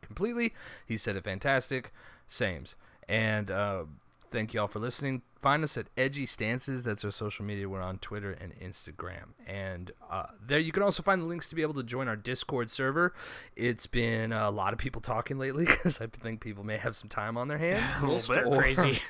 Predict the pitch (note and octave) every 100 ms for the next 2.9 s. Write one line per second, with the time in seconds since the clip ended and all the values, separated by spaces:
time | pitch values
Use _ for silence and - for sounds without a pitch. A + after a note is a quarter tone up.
0 | - - - - B2+ C3+ F#3 C#3+ C#3+ C#3+
1 | C#3+ C#3 F3 - C#3 C3 B2+ - B2+ B2+
2 | - B2 A2+ C3 D3 - F#2 A#2+